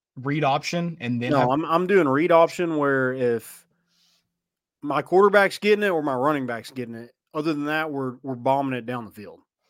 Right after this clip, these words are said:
Speaker 1: You gotta, oh, every, you gotta throw in the,
Speaker 2: <clears throat>
Speaker 1: the pitch th-, you gotta throw in the option threat.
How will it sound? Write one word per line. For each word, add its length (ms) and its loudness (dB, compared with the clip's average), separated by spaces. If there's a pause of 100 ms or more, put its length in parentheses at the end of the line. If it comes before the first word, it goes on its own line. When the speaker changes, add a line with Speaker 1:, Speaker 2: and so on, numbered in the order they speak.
Speaker 1:
You 140 -4
gotta, 360 4
oh, 180 -2
every, 280 -6
you 60 -10
gotta 160 2
throw 340 -2
in 180 -4 (120)
the, 120 -4 (100)
Speaker 2:
<clears throat> 60 -20
Speaker 1:
the 140 -8
pitch 380 -2
th-, 120 -10
you 60 -8
gotta 200 0
throw 260 -4
in 140 -4
the 100 -4
option 420 -4
threat. 340 -10